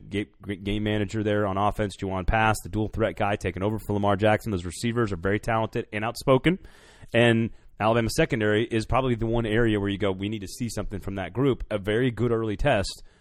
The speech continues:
Not sure that Louisville can block anybody for Alabama, so that may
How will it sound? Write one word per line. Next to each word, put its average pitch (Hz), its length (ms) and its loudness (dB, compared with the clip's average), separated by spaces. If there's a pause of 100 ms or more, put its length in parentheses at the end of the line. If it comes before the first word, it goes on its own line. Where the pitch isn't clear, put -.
(300)
Not 90 340 -2
sure 110 460 -2
that 95 180 -2
Louisville 101 280 -2
can - 160 -6
block 110 280 2
anybody 90 520 2 (440)
for 98 140 0
Alabama, 87 400 -2
so 87 100 -6
that 87 160 -2
may 92 240 0